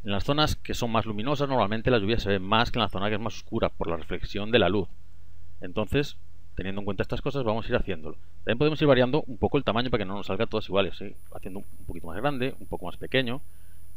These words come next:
Pero vamos a ir rellenando toda esta zona que es la zona del último plano, del plano de fondo. Vamos a cubrir todo esto con la lluvia pequeñita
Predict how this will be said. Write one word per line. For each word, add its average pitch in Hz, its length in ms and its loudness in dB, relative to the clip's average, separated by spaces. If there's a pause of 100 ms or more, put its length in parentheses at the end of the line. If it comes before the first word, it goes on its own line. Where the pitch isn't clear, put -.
(120)
Pero 123 120 2
vamos 139 140 2
a 156 40 4
ir 139 60 2
rellenando 131 460 2 (1300)
toda 117 340 6 (260)
esta - 220 -2
zona 104 280 0
que 92 120 -2
es 92 60 -2
la 92 200 0 (160)
zona 95 320 0 (2250)
del 104 180 2
último 90 300 0
plano, 85 320 -2
del 80 100 -4
plano 92 380 -2
de 92 80 0
fondo. - 320 -6 (2500)
Vamos 85 280 -6
a - 60 -4
cubrir 80 260 -4
todo 82 300 -2
esto 151 340 -2
con 87 140 -4
la 80 100 -4
lluvia 113 220 0
pequeñita 139 640 -2